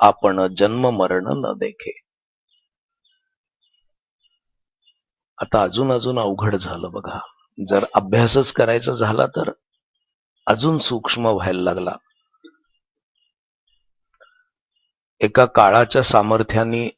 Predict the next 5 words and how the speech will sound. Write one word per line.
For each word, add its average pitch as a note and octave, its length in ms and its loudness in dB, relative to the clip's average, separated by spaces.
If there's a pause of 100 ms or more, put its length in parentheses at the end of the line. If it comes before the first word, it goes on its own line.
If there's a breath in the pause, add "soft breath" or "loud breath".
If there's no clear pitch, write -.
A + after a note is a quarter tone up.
(380)
देहाला G2+ 580 4 (1300)
जरा G#2 300 8
आहे, F#2 280 2
मरण G2 420 2
आहे F2 300 -2